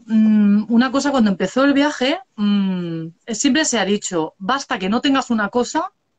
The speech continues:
para que la quieras", ¿no? Y cuando se dejó el colegio, ¿no? Y ya empezábamos el viaje, tal, y la vida cambió, eh, a nosotros nos sorprendió mucho, muchísimo.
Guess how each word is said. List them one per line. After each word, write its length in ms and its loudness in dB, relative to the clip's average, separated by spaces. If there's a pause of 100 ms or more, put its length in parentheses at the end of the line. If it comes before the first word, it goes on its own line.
(140)
para 200 -2
que 120 -4
la 140 -2
quieras", 600 -4
¿no? 300 -2 (680)
Y 640 2
cuando 1040 2
se 520 -10
dejó 220 -2
el 80 -2
colegio, 480 0
¿no? 340 4
Y 180 -2
ya 280 -2
empezábamos 500 -6
el 100 -8
viaje, 400 -4
tal, 360 0
y 160 -6
la 200 -4
vida 240 -4
cambió, 460 0 (520)
eh, 220 -4
a 100 0
nosotros 280 -2
nos 140 2
sorprendió 460 -2
mucho, 280 2
muchísimo. 800 -2